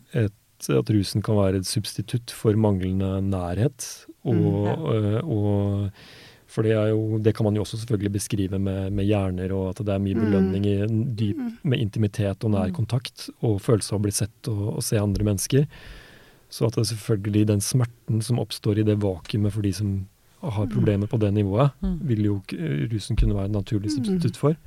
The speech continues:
Speaker 2: Mm.
Speaker 1: Men så har du jo, så er jo ikke det svaret for alle, selvfølgelig.
Speaker 2: Nei.
Speaker 1: Eh, men i behandlingssituasjoner da, så vil man jo også gjerne dit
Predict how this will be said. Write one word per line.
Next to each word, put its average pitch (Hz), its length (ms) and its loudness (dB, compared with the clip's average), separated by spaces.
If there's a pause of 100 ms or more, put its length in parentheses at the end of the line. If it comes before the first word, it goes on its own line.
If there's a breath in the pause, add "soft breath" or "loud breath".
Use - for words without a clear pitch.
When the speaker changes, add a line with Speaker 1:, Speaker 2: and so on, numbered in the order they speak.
(120)
Speaker 2:
Mm. 190 260 -6 (200 loud breath)
Speaker 1:
Men 127 100 4
så 127 140 2
har 113 140 4
du 110 80 2
jo, 117 360 -2 (420 soft breath)
så - 160 -2
er 107 60 2
jo - 100 -2
ikke 110 40 -4
det 104 340 0 (120)
svaret 113 260 2
for 131 100 -2
alle, 110 180 2
selvfølgelig. 113 500 -2 (200)
Speaker 2:
Nei. 196 160 2 (540 soft breath)
Speaker 1:
Eh, 120 680 0
men 117 720 0
i 135 100 2
behandlingssituasjoner 120 880 2
da, 131 100 2
så 123 180 -4 (460)
vil 113 320 0
man 101 220 0
jo 113 220 0
også - 380 -4
gjerne 101 320 0
dit 139 420 0